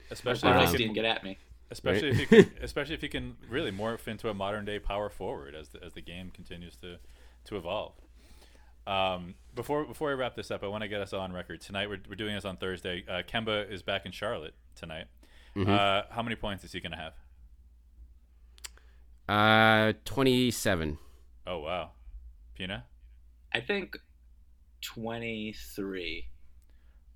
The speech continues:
Speaker 1: Really? I,
Speaker 2: I think
Speaker 1: I
Speaker 2: he's
Speaker 1: would
Speaker 2: gonna pr-, I think he's gonna press a little bit, and I also think that, uh, the Hornets are going to, like, that's, like, all they care about. They're gonna, they're not gonna let Kemba go off, is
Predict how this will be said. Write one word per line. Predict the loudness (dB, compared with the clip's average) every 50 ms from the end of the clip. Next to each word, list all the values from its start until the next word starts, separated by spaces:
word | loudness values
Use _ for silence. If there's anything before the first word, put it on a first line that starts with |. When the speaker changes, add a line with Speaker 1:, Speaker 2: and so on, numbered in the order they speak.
| -20 -16
Speaker 1:
Really? | -10 -6 -4 -2 -2 -2 -2 -4 -6
I, | -4 -2 0
Speaker 2:
I | 2
think | 4 4
Speaker 1:
I | 4
Speaker 2:
he's | 4 2 2
Speaker 1:
would | 2 0
Speaker 2:
gonna | 0 -2
pr-, | -4 -6 -2 0
I | 0
think | 2 2 -2 -2
he's | -2 -2 -2 -2
gonna | -4 -6 -6 -8
press | -6 -4 -4 -2 -2 -2
a | -4 -6
little | -6 -6 -8 -8
bit, | -8 -6 -6 -6 -4 -4
and | -6 -4
I | -4 -4
also | -4 -4 -4 -4 -6
think | -6 -6 -6 -8 -8 -8 -8
that, | -8 -8 -8 -8 -10 -12 -14 -16 -18 -20 -20 -18 -18 -18 -18 -18 -18 -20 -20 -18 -18 -20 -20 -20 -20 -20 -20 -18 -14
uh, | -12 -10 -8 -8 -8 -8 -10 -10 -12 -12 -10
the | -10 -8
Hornets | -8 -8 -8 -8 -10 -12 -12 -10 -10 -10 -10 -10
are | -10 -12 -10
going | -12 -12 -14 -14 -14 -14
to, | -12 -12 -12
like, | -10 -10 -12 -12 -14 -16 -18 -20 -12 -6
that's, | -4 -4 -4 -4 -6 -8 -6
like, | -8 -8 -8 -6 -4
all | -4 -4 -2
they | -4 -6
care | -8 -8 -10 -10 -10
about. | -8 -8 -8 -6 -8 -8 -12 -16 -20 -10 -6
They're | -4 -2
gonna, | -2 -2 -2 -4 -2
they're | -2 0 2
not | 0 0 -2 -4
gonna | -6 -8 -6
let | -6 -8 -8
Kemba | -8 -10 -10 -10 -10 -12 -12 -10
go | -10 -10
off, | -10 -12 -12 -14 -16 -16 -16 -18 -20 -16
is | -14 -14 -14